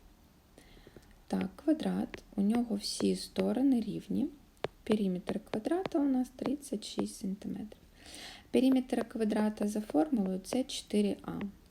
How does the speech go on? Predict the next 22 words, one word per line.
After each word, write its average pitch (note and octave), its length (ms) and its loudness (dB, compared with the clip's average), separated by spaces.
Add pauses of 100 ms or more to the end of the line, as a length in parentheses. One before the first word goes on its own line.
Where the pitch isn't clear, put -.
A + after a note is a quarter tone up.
А A#3+ 280 0
это G3+ 280 -2
сторона. F#3 560 -4 (720)
А, G3 260 2
чотири F#3+ 720 -2
А A3+ 280 -2
дорівнює F#3 680 0
тридцять - 560 -4
шість, - 640 -4 (120)
А A#3 200 0
дорівнює G#3+ 720 0 (240)
дев'ять F3+ 720 -4 (140)
сантиметрів. G3+ 920 -4 (1040)
Тобто F#3+ 360 0
сторона G3+ 580 -2 (160)
дев'ять G#3+ 400 0
сантиметрів. - 680 -8 (140)
І F#3+ 80 -4
це C#4 320 -2 (100)
в C4 40 -4
нас B3 420 -2
варіант F#3 680 -6